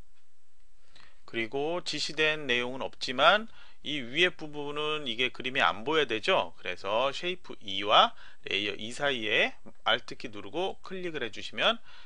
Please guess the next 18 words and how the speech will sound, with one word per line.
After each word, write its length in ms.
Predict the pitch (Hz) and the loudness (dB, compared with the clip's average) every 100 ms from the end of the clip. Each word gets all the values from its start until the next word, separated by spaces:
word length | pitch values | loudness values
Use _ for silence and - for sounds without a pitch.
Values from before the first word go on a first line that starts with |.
| - - | -8 -6
이렇게 720 | 113 120 - - 139 196 226 - - - | -4 -4 -6 2 4 4 2 -4 -8 0
이 140 | 104 | 6
안쪽에 1000 | 98 131 - 156 151 135 135 135 139 - - - | 6 4 -2 0 0 4 6 6 4 2 -4 -6
패스로 400 | 185 - - 156 | -6 -6 -4 -4
작업한 580 | - 101 104 - 143 143 | -4 -4 -4 -2 -2 -2
영역에만 580 | 95 98 98 110 202 214 - - - - - - | -4 -2 0 6 6 4 -8 -10 -10 -8 -8 -6
내용이 320 | 104 95 95 | -2 -2 -4
보여지도록 800 | 85 110 123 - 104 104 156 - - - - | -6 -4 -2 -2 -6 0 0 -2 -10 -10 -10
수정이 360 | - - 160 117 | -8 -6 -4 -4
되죠. 340 | - 87 82 - - - - - - - - - - - - - - | -6 -6 -6 -6 -8 -8 -8 -8 -8 -8 -8 -8 -8 -8 -8 -8 -2
다음으로 720 | - 139 143 131 131 185 262 - - | 6 6 6 0 2 2 0 -6 -8
파일 480 | - 160 147 180 240 - | -2 0 4 2 2 -4
일 280 | 110 120 139 | -4 -4 -4
급 220 | 175 - | -4 2
다시 320 | 117 - 139 | 0 0 -6
십삼 520 | - - - 202 202 | -6 -6 0 0 0
파일을 400 | - 131 123 151 | -2 -2 0 -2
불러오세요. 760 | 143 123 120 117 101 104 104 | -4 -4 -2 -2 -2 2 2